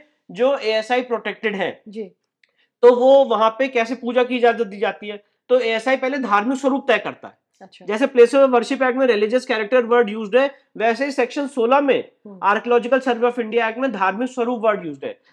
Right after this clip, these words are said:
Speaker 1: तो एएसआई को सबसे पहले उस जगह का धार्मिक स्वरूप तय करना था।
Speaker 2: हम्म।
Speaker 1: और जो उनके खुद के डॉक्यूमेंट्स हैं, वो ये चीख चीख के बोल रहे हैं कि ये जगह एक हिंदू मंदिर की, माँ वाग देवी की है।
Speaker 2: हम्म।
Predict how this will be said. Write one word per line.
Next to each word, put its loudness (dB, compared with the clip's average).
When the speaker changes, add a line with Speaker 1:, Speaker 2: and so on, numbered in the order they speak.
Speaker 1:
तो 4
एएसआई 0
को 2
सबसे -2
पहले 2
उस 2
जगह 2
का 0
धार्मिक 2
स्वरूप 0
तय 6
करना 0
था। -14
Speaker 2:
हम्म। -20
Speaker 1:
और 4
जो 0
उनके -2
खुद 0
के 0
डॉक्यूमेंट्स 0
हैं, 0
वो 2
ये 2
चीख -2
चीख 0
के 2
बोल 4
रहे 2
हैं -4
कि -4
ये 2
जगह 0
एक 0
हिंदू 0
मंदिर -2
की, -8
माँ 0
वाग 2
देवी -6
की -4
है। -6
Speaker 2:
हम्म। -20